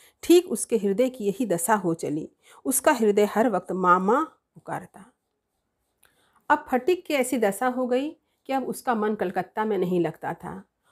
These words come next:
उसे अपना घर याद आता, उसे अपना गांव याद आता था, उसे अपने मित्र याद आते थे और सबसे बढ़कर उसे उसकी माँ याद आती थी।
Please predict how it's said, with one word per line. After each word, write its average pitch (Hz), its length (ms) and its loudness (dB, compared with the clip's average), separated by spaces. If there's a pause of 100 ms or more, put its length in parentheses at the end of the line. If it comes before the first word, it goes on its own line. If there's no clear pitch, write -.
(120)
उसे 214 220 -2
अपना 185 320 0
घर 196 280 2
याद 175 280 0
आता, 185 500 -4 (300)
उसे 208 240 0
अपना 196 320 -2
गांव 190 380 2
याद 170 280 2
आता 175 220 -2
था, 175 320 -8 (300)
उसे 202 320 -2
अपने 196 320 -4
मित्र 254 300 0
याद 180 300 4
आते 170 260 -2 (100)
थे 190 140 -8 (320)
और 180 120 -6
सबसे 196 380 -8
बढ़कर 175 340 0
उसे 175 280 -4
उसकी 311 500 -6 (240)
माँ 185 280 2
याद 143 260 0
आती - 260 -10
थी। 190 340 -20